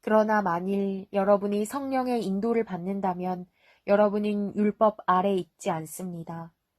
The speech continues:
육체의 일들은 명백합니다. 곧 음행과 더러움과 방종과 우상 숭배와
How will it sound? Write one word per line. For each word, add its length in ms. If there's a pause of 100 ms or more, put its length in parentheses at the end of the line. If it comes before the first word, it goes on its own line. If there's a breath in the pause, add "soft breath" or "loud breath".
(340)
육체의 500
일들은 500
명백합니다. 1040 (340)
곧 260 (360)
음행과 680
더러움과 1000
방종과 1000
우상 420
숭배와 840